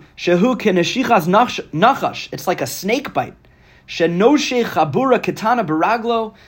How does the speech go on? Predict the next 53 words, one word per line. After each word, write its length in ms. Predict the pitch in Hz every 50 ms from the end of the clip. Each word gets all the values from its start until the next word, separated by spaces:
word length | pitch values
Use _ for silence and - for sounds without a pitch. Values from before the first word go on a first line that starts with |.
| _ _ -
ve'eno 300 | - 262 233 269 262 247
margish." 480 | 233 240 254 277 226 208 139 120 - - - - - - - -
It 140 | 226 185 -
starts 640 | - - - 254 262 269 233 147 - - - - _ _ _ _ _ -
as 120 | 175 151
a 60 | 165
small 380 | 151 - 202 208 240 247 226 175
wound 280 | 170 226 254 247 214
on 140 | 208 196 185
your 100 | 160 156
foot 380 | 151 156 - 240 226 - - - _ - - -
that 100 | - 175
you 120 | 185 202 202
might 200 | 226 247 226 214
not 200 | 208 180 165 -
feel. 440 | - 220 226 226 220 202 196 196 - - - - -
And 120 | - 180 214
then 100 | 220 226
Rashi 320 | 220 220 220 220 208 202
explains 440 | 190 - - - 220 226 220 202 170
it, 240 | - 170 151 - - - - - _
it 100 | - 151
spreads 580 | 151 - - - 185 220 240 262 247 196 170 139
to 120 | - 190
the 140 | 175 180 175
entire 360 | 175 175 190 214 185 202 196
body, 600 | 170 147 196 220 226 226 214 196 185 160 131 127 - - _ _ _ _ _ _ _ _ _ _ _ _ _ - - -
and 140 | 156 165
it 80 | 170 165
causes 320 | - 233 226 226 190 156
a 60 | 175 -
person 380 | - 226 226 202 208 190 160
to 120 | - 151 127
swell 400 | - - - 202 220 214 208 208
up 320 | 208 208 180 - - - - - - - - - - _ _
and, 260 | - 156 147 147 143
uh, 300 | 151 147 143 139 143 135
to 140 | 131 - 190
the 80 | 151 147
top 280 | 147 - 233 226 196
of 100 | 196 156
his 120 | 156 156 151
head. 340 | 185 208 208 202 180 156 -
Says 280 | - 226 214 202 190
Rashi, 340 | 208 214 226 220 - 196 185
"Kach 240 | - 233 247 254 247
ribis," 400 | - 269 277 247 240 190 - -
so 160 | 240 254 269
too 240 | - - 262 262 254
with 240 | 233 226 214 220 -
interest. 500 | 247 294 294 - 214 151 123 - - _
"Eino 260 | - 262 302 320 302 285
margish," 540 | 277 285 311 311 269 254 175 - - -